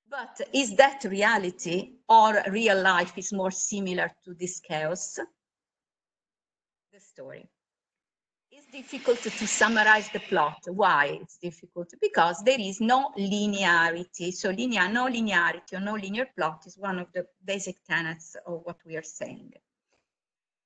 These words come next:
Um, the first person singular, it's in the first person singular, and it's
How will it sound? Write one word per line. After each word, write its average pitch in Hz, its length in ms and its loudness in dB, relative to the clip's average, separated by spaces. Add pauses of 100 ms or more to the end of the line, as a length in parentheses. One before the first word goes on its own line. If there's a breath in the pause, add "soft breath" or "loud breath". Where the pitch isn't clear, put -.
(140)
Um, 226 600 -18
the 302 80 2
first 370 420 0 (320)
person 233 480 -2
singular, 170 720 -2
it's 247 240 -6
in 233 160 -2
the 220 100 -2
first - 260 -4
person 165 380 -10
singular, 147 760 -8 (200)
and 339 160 -2
it's 190 180 0